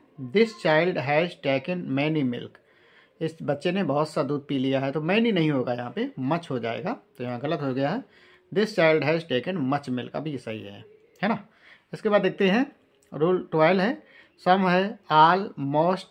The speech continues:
any and no are some adjectives can be used in the both senses, adjective of number और adjective of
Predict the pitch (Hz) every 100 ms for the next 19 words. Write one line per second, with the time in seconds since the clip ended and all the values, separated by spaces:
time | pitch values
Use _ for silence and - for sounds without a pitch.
0 | - 160 151 175 196 196 - 160 170 185
1 | 131 127 175 143 - - 151 175 196 -
2 | _ _ _ _ _ 196 196 151 143 135
3 | 196 214 - - _ _ _ _ _ -
4 | 170 185 196 185 135 143 185 185 180 160
5 | 143 120 170 190 - 143 135 151 156 160
6 | _ _ _ _ - 156 170 180 190 170
7 | 160 135 139 156 165 156 185 185 151 131
8 | 139 170 185